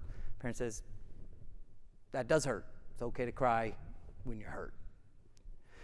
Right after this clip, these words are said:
The reason I bring that up, it's interesting. When you read all the way through these lament psalms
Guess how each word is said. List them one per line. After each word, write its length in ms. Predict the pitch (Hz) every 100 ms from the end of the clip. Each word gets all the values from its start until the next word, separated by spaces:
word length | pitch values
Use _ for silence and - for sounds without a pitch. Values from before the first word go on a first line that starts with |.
| - - -
The 80 | 190
reason 240 | 311 370
I 140 | 311
bring 200 | 196 226
that 180 | 208 175
up, 320 | 175 151 127
it's 140 | - -
interesting. 580 | 381 143 - 113 98 - -
When 180 | 156 170
you 160 | 262 339
read 580 | 220 220 185 139 123 -
all 340 | - 196 233 254
the 80 | 226
way 300 | 208 190 185
through 380 | - 175 160
these 280 | 147 156 135
lament 360 | 120 120 117 110
psalms 500 | - 101 87 -